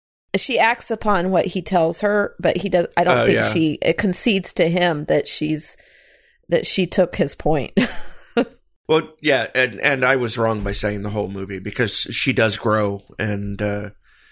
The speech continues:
Speaker 1: Yeah.
Speaker 2: at the, you know, the big conversation scene at the very end, she's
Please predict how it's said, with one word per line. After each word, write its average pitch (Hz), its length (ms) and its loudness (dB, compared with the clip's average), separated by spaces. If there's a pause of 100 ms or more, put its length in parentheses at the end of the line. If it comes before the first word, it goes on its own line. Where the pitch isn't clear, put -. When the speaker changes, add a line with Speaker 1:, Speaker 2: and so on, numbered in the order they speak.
(140)
Speaker 1:
Yeah. - 220 2
Speaker 2:
at 170 80 -4
the, 101 320 0 (600)
you 131 120 2
know, 117 120 2
the 110 120 -2
big 113 320 -2
conversation 113 720 0
scene 110 240 -2
at 104 140 -6
the 107 80 -2
very 104 340 2
end, 101 400 -6 (680)
she's 107 640 -2